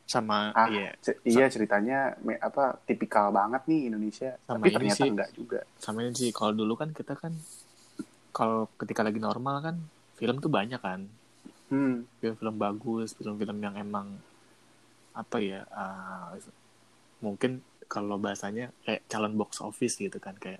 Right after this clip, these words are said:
Speaker 1: "Oh, ini mau ada ini nih, rilis nih," kayak, kayak
Speaker 2: Hmm.
Speaker 1: Avengers deh gitu. Jadi kita, kita nggak sempet tuh nonton film-film yang menurut kita aneh gitu.
Speaker 2: Mm-mm, mungkin.
Speaker 1: Nah, sekarang kan karena film baru jarang keluar gitu,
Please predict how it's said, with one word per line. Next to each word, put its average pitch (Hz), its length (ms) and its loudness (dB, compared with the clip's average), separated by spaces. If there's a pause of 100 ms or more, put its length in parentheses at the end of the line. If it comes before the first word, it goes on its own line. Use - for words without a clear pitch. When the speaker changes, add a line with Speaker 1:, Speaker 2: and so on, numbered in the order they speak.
Speaker 1:
"Oh, 139 80 -2
ini 151 160 -4
mau 113 180 -4
ada 98 140 -6
ini 107 160 -4
nih, 143 160 -4
rilis 127 320 -4
nih," 143 240 -10 (160)
kayak, 104 160 -4
kayak 107 160 0
Speaker 2:
Hmm. 110 80 -6
Speaker 1:
Avengers 120 340 0
deh 160 160 2
gitu. 107 240 -4 (720)
Jadi 98 320 2 (600)
kita, - 160 -2 (300)
kita - 180 -6
nggak 147 160 -4
sempet 135 220 -6
tuh 170 100 0
nonton 143 240 -6
film-film 127 480 -6
yang 123 240 -6
menurut 117 240 -2
kita - 240 2
aneh 147 320 -4
gitu. 110 320 -8 (320)
Speaker 2:
Mm-mm, 120 320 -6
mungkin. 110 400 -8 (240)
Speaker 1:
Nah, 101 160 -4
sekarang 113 400 -4
kan 180 160 -4 (160)
karena 110 320 -4 (480)
film 110 340 0
baru 104 300 2
jarang 101 320 0
keluar 95 560 -4
gitu, - 320 -8